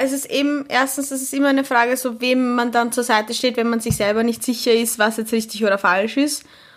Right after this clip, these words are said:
Und ob's dann gut ist, sich überhaupt in etwas quasi hinein einzumischen, wo dann eh schon eine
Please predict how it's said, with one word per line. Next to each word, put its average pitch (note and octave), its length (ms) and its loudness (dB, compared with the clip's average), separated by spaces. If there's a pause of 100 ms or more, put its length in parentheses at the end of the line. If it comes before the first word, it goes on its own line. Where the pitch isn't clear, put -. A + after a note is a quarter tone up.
(180)
Und B3 120 -2
ob's - 260 0
dann B3 300 0
gut C4+ 300 4
ist, C4 180 0
sich B3 180 -4
überhaupt A#3 440 0
in A3 60 -4
etwas G#3+ 380 -8
quasi A3 480 -4
hinein G#3+ 440 -2 (220)
einzumischen, A#3 680 0
wo A3+ 80 4
dann A3+ 140 2
eh A#3+ 160 2
schon B3 160 -2
eine G#3 480 0